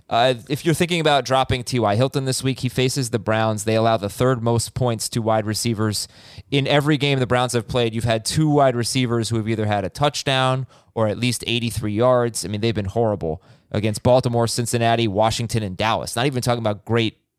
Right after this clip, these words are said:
wide receivers except for Dallas. Um, Eric Ebron's next three matchups are against teams that rank twenty-sixth or worse against tight ends. And Eric Ebron, nine of his next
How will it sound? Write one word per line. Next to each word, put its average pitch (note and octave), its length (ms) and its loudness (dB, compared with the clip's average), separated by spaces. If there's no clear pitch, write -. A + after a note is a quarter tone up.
wide A2 180 2
receivers G#2+ 560 -2
except - 440 -6
for F#2+ 80 -4
Dallas. F#2+ 480 -2
Um, A#2+ 520 4
Eric E3 220 4
Ebron's C#3 520 2
next C3 300 -2
three C#3+ 200 -2
matchups B2 600 0
are A#2+ 160 4
against A#2+ 520 -2
teams C#3 340 -2
that A#2+ 160 2
rank B2 220 -2
twenty-sixth C3 640 -2
or A#2+ 100 0
worse A#2 380 0
against A2 320 -4
tight G#2+ 200 0
ends. C3+ 400 0
And C3+ 200 2
Eric D3 260 4
Ebron, C#3 380 2
nine D#3 600 0
of F3+ 220 4
his E3 220 2
next C#3+ 560 -2